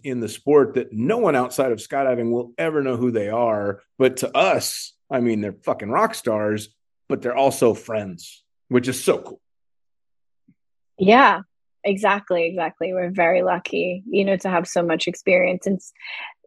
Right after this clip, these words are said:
Speaker 2: so many humble people, like you said, like, willing to share. And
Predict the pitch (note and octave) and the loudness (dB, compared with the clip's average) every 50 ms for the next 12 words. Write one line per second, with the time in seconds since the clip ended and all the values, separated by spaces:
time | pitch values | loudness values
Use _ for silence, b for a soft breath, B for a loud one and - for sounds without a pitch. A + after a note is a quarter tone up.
0 | _ _ - - - - A#3 A3+ A3+ A3+ A3+ G#3+ G3+ G3 G#3 A3 G#3 G#3 G3+ G3 | _ _ -12 -2 4 6 8 8 8 8 8 6 4 4 4 4 6 6 6 4
1 | F#3+ - F3+ F3 E3+ - D#3+ D#3+ D#3+ E3 F#3 _ _ _ - F#3 F#3 - F3 F3+ | 4 2 0 -2 0 -2 -2 -2 -2 -4 -6 _ _ _ -10 -10 -8 -8 -10 -6
2 | - F3+ F3+ F3 - F3+ F#3 - F3+ F#3+ F#3 F3+ F3+ F#3 - F3 F3+ - - F#3 | -4 -4 -4 -4 -4 -8 -4 -2 0 0 0 0 -2 -4 -4 -4 -4 -2 0 2
3 | F3 F3+ F3+ F3+ F3+ F3+ F3 F3 - - - A#3 E3+ F3+ F#3+ G3 | 2 2 2 2 2 0 0 -2 -2 -2 -2 -2 -2 -4 -6 -8